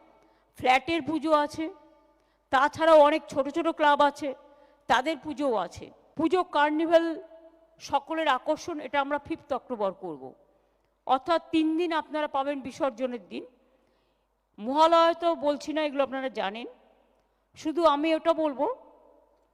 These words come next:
যেটা হচ্ছে আপনাদের বিসর্জনের দিনটা দুই, তিন, চার থাকবে, যার যেদিন ইচ্ছে। এখন তো তৃতীয়া দিন থেকে ঠাকুর দেখা শুরু হয়ে যায়, প্রথমার দিন থেকে প্রায়। আর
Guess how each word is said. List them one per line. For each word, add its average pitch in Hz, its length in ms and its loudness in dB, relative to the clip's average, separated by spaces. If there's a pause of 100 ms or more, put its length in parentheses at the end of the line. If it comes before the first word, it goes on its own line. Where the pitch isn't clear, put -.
(520)
যেটা 285 340 -4
হচ্ছে 330 200 -4
আপনাদের 302 420 -2
বিসর্জনের 294 540 -6
দিনটা 262 320 -6 (840)
দুই, 294 240 -2 (120)
তিন, 302 140 -6 (120)
চার 240 160 -8 (120)
থাকবে, 139 280 -18 (1500)
যার 311 220 4
যেদিন 285 300 -4
ইচ্ছে। - 240 -14 (880)
এখন 214 280 -8
তো 339 120 -10
তৃতীয়া 302 360 -6
দিন 330 220 -8 (100)
থেকে 330 220 -10
ঠাকুর 302 220 -10 (100)
দেখা 285 240 -4
শুরু 269 200 -14
হয়ে 233 160 -6
যায়, 214 180 -10
প্রথমার 285 420 -10
দিন 262 180 -12
থেকে 247 220 -14
প্রায়। 180 220 -10 (840)
আর 240 100 0